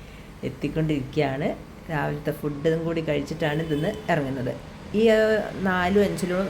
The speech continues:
ആ, മുകളിലത്തെ നിലയിൽ അഞ്ചിൽ നോ-, വെജും താഴെ നോണും ആട്ടോ ഉള്ളത്. അങ്ങനെ ദാ കൊച്ചി എത്തി. അപ്പോൾ ഇതിൻ്റെ ഉള്ളിൽ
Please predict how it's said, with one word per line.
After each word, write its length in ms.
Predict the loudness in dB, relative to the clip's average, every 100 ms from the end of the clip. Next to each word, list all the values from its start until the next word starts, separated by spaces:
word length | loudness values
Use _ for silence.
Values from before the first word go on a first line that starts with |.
| 0
ആ, 40 | 0 0
മുകളിലത്തെ 300 | 2 2 4 4
നിലയിൽ 280 | 6 6 4 2 -4 -16 -16 -14 -6
അഞ്ചിൽ 320 | -4 -2 4 6 6 2 -6 -2
നോ-, 200 | 0 -2 0
വെജും 340 | 0 2 0 0 -6 -2
താഴെ 320 | 2 4 4 4
നോണും 260 | 2 0 0
ആട്ടോ 160 | 0 -2
ഉള്ളത്. 260 | 0 0 -2 -4 -16 -18 -18 -18 -12 -8
അങ്ങനെ 260 | -6 -4 0
ദാ 80 | 0 0 -8 -12 -4
കൊച്ചി 380 | -4 -6 -2 0 0
എത്തി. 260 | -2 -8 -8 -12 -14 -12 -14 -14 -14 -14 -14 -14 -16 -16 -16 -14 -8
അപ്പോൾ 140 | 0 2
ഇതിൻ്റെ 200 | 2 2
ഉള്ളിൽ 160 | 2